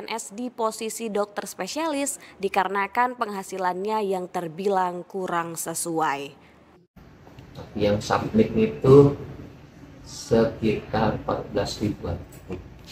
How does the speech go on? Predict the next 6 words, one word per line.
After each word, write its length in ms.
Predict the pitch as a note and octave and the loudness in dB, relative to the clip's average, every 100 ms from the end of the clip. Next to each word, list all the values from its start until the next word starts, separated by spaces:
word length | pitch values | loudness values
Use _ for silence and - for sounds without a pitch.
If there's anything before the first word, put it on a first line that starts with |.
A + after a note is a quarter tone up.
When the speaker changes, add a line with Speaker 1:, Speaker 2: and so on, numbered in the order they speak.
| - - - - - - - | -20 -20 -18 -16 -16 -16 2
Speaker 2:
Peminatnya 480 | A2+ A#2+ B2 A#2+ B2 | 8 8 10 8 6
segitu, 720 | A#2+ A#2+ A2+ A2 - B2+ C3 - - - | 4 2 2 2 6 6 6 0 -10 -12
sedikit 480 | - A#2 A2 A2+ - - | -4 0 4 4 2 -2
di 160 | - - | 2 4
dokter 320 | A2 - - | 4 4 2
spesialis. 720 | - - B2 A#2+ B2+ - - | 2 2 4 4 4 0 -4